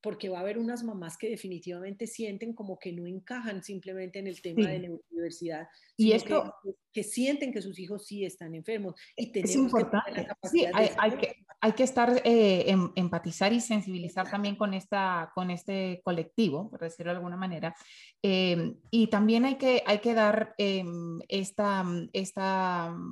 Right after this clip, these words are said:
Speaker 2: puntualización. La mayoría, la mayoría, y tú lo sabes, como, como madre, como, eh, em, eh, como doctora, la mayoría de los desafíos,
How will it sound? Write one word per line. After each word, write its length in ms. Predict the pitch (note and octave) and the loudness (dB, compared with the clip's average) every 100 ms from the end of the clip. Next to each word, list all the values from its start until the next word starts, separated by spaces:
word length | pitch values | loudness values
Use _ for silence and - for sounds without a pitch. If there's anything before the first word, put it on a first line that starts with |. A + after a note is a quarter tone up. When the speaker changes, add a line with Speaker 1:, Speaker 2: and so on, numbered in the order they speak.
| - | -2
Speaker 2:
puntualización. 960 | G3+ F#3 E3+ E3+ E3 E3 F3+ D#3+ D3+ _ _ - _ | -2 0 -4 -4 -8 -8 -8 -6 -8 _ _ -20 _
La 160 | - G3+ | 0 2
mayoría, 800 | G#3 G3 F#3 F3+ A3 B3+ D3+ - _ - | 4 4 4 4 4 2 -2 -6 _ -8
la 140 | F#3 | -4
mayoría, 500 | F3+ E3 E3+ F3 C4 G3+ | -2 -2 -2 0 2 0
y 60 | - | 0
tú 100 | G3 | -2
lo 100 | G3 | -2
sabes, 480 | - B3 G#3+ E3 _ | -2 0 0 -2 _
como, 540 | - F3 F3 E3+ E3 | -8 -6 -4 -6 -8
como 240 | - F3 E3+ | -6 -4 0
madre, 420 | G3 C4 C#4 - | 2 2 2 2
como, 600 | A3 F#3 F3+ E3+ E3 - | 2 0 0 -2 -4 -8
eh, 680 | - F3+ - F3 E3+ E3 D#3+ D#3+ | -8 -6 -4 -2 0 2 2 0
em, 240 | D#3+ D#3+ - | -4 -8 -10
eh, 240 | - E3+ E3 | -2 0 0
como 220 | - E3+ | -2 0
doctora, 500 | E3 E3 G3 A3 C#4 - - - - | 0 0 0 0 -2 -10 -20 -16 -4
la 120 | G3 | 0
mayoría 420 | G3 G3 G3 B3+ | 2 0 0 0
de 120 | D4 | 0
los 320 | A#3+ G3+ F#3+ - | -2 -4 -6 -12
desafíos, 1120 | F3 G3 F3+ F3 - - A#3 E3 D#3 - - | -4 -4 -2 -6 -10 -4 -2 -2 -6 -10 -20